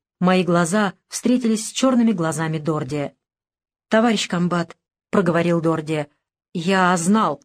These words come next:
Он передохнул. «Я знал, что вы вернетесь». У меня не было времени для разговора.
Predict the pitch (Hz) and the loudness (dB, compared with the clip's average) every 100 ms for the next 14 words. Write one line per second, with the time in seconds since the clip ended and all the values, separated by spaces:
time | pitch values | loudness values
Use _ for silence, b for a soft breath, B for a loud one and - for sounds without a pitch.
0 | _ _ _ _ _ _ _ _ - 202 | _ _ _ _ _ _ _ _ 0 0
1 | 196 185 170 - 156 139 - _ _ _ | 0 -2 -2 -4 -8 -8 -10 _ _ _
2 | _ _ _ - 180 233 233 214 165 - | _ _ _ -2 2 4 4 2 0 -4
3 | 165 151 156 151 147 123 - - _ _ | -6 -4 -4 -4 -6 -10 -14 -14 _ _
4 | _ _ _ _ _ 233 254 285 294 294 | _ _ _ _ _ 4 4 4 2 0
5 | 196 180 226 233 220 214 180 180 180 185 | 0 0 2 4 2 2 0 -2 -2 -2
6 | 175 175 165 151 | -2 -2 -4 -8